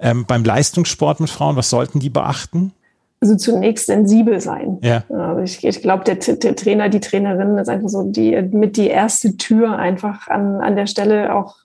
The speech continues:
Speaker 2: für, für das Thema ansprechbar zu sein und sich die, der, die Scham einfach auch bewusst zu machen, die Athletinnen bei, bei dem Thema vielleicht auch haben können.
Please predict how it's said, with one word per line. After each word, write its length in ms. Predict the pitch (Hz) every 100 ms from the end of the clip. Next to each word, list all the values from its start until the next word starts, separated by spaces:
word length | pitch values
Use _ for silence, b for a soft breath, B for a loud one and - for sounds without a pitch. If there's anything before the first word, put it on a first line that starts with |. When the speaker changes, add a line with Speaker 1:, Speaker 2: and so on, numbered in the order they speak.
| _
Speaker 2:
für, 320 | - 247 226
für 120 | 208
das 160 | 208 208
Thema 260 | 262 208
ansprechbar 640 | - 214 - 220 - 208 214
zu 160 | 233
sein 460 | 202 185 220 240 240 B B B -
und 200 | 226 208
sich 380 | 208 - - _ -
die, 200 | 196 190
der, 220 | 190 170
die 280 | 165 - 196
Scham 500 | - - 196 214 226
einfach 320 | - 170 175
auch 220 | - - -
bewusst 340 | 208 220 -
zu 100 | 240
machen, 480 | 190 165 - 220 196
die 380 | 202 185 185 185
Athletinnen 760 | - 185 175 185 214 196 190
bei, 200 | 180 175
bei 180 | 202 180
dem 220 | 196 185
Thema 260 | 185 190 185
vielleicht 320 | - 196 -
auch 140 | 202
haben 300 | - 190 214
können. 340 | 214 220 196